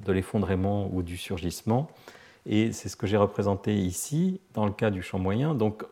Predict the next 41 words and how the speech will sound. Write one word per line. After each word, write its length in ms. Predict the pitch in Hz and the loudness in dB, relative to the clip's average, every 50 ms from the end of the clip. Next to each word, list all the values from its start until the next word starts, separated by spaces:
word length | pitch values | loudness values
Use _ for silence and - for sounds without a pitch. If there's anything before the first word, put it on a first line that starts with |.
| - - | 0 2
au 80 | 127 | 4
lieu 120 | 120 131 127 | 4 4 6
de 40 | 113 | 6
représenter, 840 | 117 117 - - 120 113 117 113 113 - - 127 123 123 120 104 - | 4 4 4 4 2 4 2 2 2 2 4 4 4 4 4 2 0
euh, 320 | 90 90 95 92 92 87 - | -2 -2 0 0 0 -2 -2
la 140 | - 98 95 | -2 -2 -2
courbe 240 | - - - 110 98 | -2 -2 -2 0 2
d'adoption, 500 | 95 92 85 98 90 - - - 170 175 | 2 4 4 2 2 0 0 0 0 2
cette 180 | - - 90 | 2 0 0
courbe 220 | - - 104 95 92 | 2 2 2 2 2
en 160 | 90 95 - | 2 2 4
S, 440 | - 135 165 170 - - - - - - - - - - _ _ _ - | 4 6 4 4 2 -4 -14 -16 -20 -20 -20 -20 -20 -20 _ _ _ -8
je 160 | 104 92 101 | -2 -2 -2
trace 640 | 101 - - - - 135 143 135 - - - - - - | -2 -2 2 4 6 6 6 4 0 -4 -10 -10 -10 -8
ce 120 | 107 - - | -10 -8 -6
qui 80 | - 117 | -6 -8
se 80 | - | -2
passe 260 | - - 127 - - | 0 0 0 0 0
au 40 | 110 | -2
voisinage 520 | 95 98 127 131 123 127 127 131 123 120 113 | 2 4 4 4 4 4 2 0 0 0 -2
du 120 | - 90 | -4 -6
point 180 | - - 101 95 | -4 -4 -4 -2
critique 560 | - - 104 - - - 147 160 - - - _ - - - - - _ _ _ - | -2 -4 -6 -4 -4 -4 -4 -4 -4 -8 -16 _ -20 -20 -20 -20 -20 _ _ _ -8
pour 220 | - - 131 127 | -2 0 4 4
la 80 | 113 98 | 4 4
dérivée 680 | 98 101 135 139 131 135 123 110 120 123 131 139 139 - 143 | 6 6 6 6 6 6 4 2 0 -2 -2 -2 -4 -8 -6
de 160 | - 98 95 | -4 -4 -4
cette, 380 | - - 101 95 - - - | -2 0 -2 -2 -2 -4 -4
euh, 320 | 107 95 92 92 95 92 - - 92 92 | -2 0 0 0 0 -2 -4 -6 -8 -10
de 60 | 98 95 | -10 -8
cette 180 | - - 98 | -6 -8 -6
quantité 380 | - - 95 85 - - - 107 | -4 -6 -6 -6 -6 -4 -2 -2
adoptée. 500 | 95 90 87 - - - - 147 180 - - - _ - - - - - - - _ _ _ - | -2 -2 -4 -8 -8 -6 -4 -4 -4 -4 -8 -16 _ -20 -20 -20 -20 -20 -20 -20 _ _ _ -4
Euh, 160 | 92 92 90 85 - | -4 -4 -2 -2 0
et 180 | 92 98 98 | 0 2 2
vous 160 | 95 87 90 | 2 0 -2
vous 120 | 90 95 98 | -6 -8 -8
souvenez, 380 | - - - 98 110 127 143 | -8 -8 -4 0 2 4 4
je 80 | 139 123 | 2 2
vous 180 | 98 90 85 95 | -2 -4 0 0
avais, 520 | 92 90 90 90 87 - - - - - | 0 2 2 0 0 -2 -4 -6 -10 -14